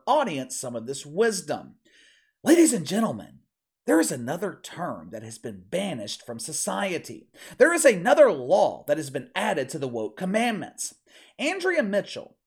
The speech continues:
she wanted to inform her audience so they knew to stay in compliance. She didn't want one of her handful of viewers to be punished for violating the woke commandments.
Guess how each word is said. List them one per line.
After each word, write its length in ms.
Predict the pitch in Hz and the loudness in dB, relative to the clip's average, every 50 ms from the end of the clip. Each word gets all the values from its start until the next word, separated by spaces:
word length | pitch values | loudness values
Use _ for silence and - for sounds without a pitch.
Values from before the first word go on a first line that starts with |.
| _ _ _ _ _ _ | _ _ _ _ _ _
she 160 | - - 240 | -8 -4 -2
wanted 280 | 233 214 277 349 381 - | 0 0 0 0 0 -2
to 180 | - 320 285 180 | -4 -4 -4 -4
inform 420 | 180 - - 190 190 202 196 185 | -6 -6 -2 -2 0 0 0 -2
her 260 | - 175 147 - - _ | -6 -6 -8 -8 -8 _
audience 500 | - 135 156 156 139 107 90 82 - - | -4 -2 -2 -2 -2 -4 -8 -14 -16 -14
so 120 | - 139 127 | -10 -8 -4
they 160 | 143 151 156 | -4 -4 -4
knew 200 | 131 120 113 117 | -4 -6 -8 -8
to 80 | 107 117 | -8 -12
stay 280 | - - 110 101 104 | -12 -12 -12 -12 -10
in 100 | 110 120 | -12 -12
compliance. 800 | 135 147 147 - - 240 254 247 208 143 107 - - - - - _ _ _ - - _ _ | -12 -12 -12 -2 0 0 2 2 -2 -4 -8 -10 -12 -16 -16 -16 _ _ _ -20 -20 _ _
She 180 | - - 214 220 | -6 -4 0 2
didn't 200 | 220 185 139 131 | 4 2 2 2
want 220 | 151 135 85 101 | -2 -2 -2 -4
one 160 | 120 135 135 | -4 -2 -2
of 120 | 131 120 135 | -2 -4 -4
her 220 | 139 117 104 87 - _ _ _ | -8 -8 -8 -12 -18 _ _ _
handful 520 | - - 170 180 180 165 151 - 165 135 110 | -10 -6 -4 -2 -2 -2 -2 -2 -2 0 0
of 180 | 98 90 95 | -4 -6 -6
viewers 420 | 117 190 254 269 190 131 87 73 - | -4 -2 0 0 0 -2 -4 -6 -12
to 100 | - - | -14 -12
be 120 | - 113 107 | -12 -12 -14
punished 540 | - - 190 269 285 220 135 120 - - | -12 -2 0 0 0 0 -2 -6 -8 -8
for 120 | - 165 143 | -8 -8 -4
violating 540 | 127 135 123 123 120 123 123 120 127 131 123 | -2 -2 -2 0 -2 -2 -2 -4 -4 -4 -6
the 80 | 123 | -6
woke 260 | 120 117 110 104 - | -4 -4 -6 -6 -6
commandments. 720 | - 196 208 226 233 233 226 214 175 113 - - - - - | -6 -4 -2 0 0 0 0 -2 -4 -8 -10 -10 -14 -14 -14